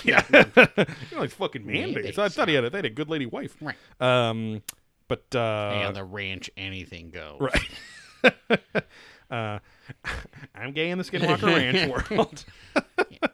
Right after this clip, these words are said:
Speaker 1: that's why it's foreskin.
Speaker 2: Right. <laughs> Uh, he does a pretty s-, what, a, a blessing that, unfortunately,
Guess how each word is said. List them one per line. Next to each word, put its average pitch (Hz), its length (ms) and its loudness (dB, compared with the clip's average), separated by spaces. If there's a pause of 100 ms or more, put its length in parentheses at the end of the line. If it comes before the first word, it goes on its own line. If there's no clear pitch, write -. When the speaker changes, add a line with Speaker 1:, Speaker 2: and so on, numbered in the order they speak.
Speaker 1:
that's 107 220 -8
why 98 120 -10
it's 95 160 -16
foreskin. 104 840 -10 (220)
Speaker 2:
Right. - 280 -6 (340)
<laughs> - 560 4 (460)
Uh, 123 500 4 (260)
he 240 100 -2
does 247 120 6
a 226 60 4
pretty 202 240 4
s-, - 180 -6
what, 147 280 2 (640)
a, 170 200 -2
a 170 80 0
blessing 196 540 -2
that, 123 240 0 (840)
unfortunately, 139 1040 -2